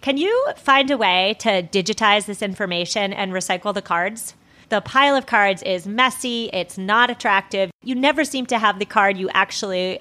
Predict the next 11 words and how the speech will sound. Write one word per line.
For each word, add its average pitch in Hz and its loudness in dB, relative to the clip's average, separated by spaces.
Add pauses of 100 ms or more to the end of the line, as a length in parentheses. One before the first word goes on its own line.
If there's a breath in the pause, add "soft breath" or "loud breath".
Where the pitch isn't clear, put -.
are 180 0
looking 190 -6
for 175 -2
anyway. 190 -2 (420 loud breath)
So 262 -2
start 302 2
a 440 0
document 262 0
on 214 0
your 240 2
computer 208 -2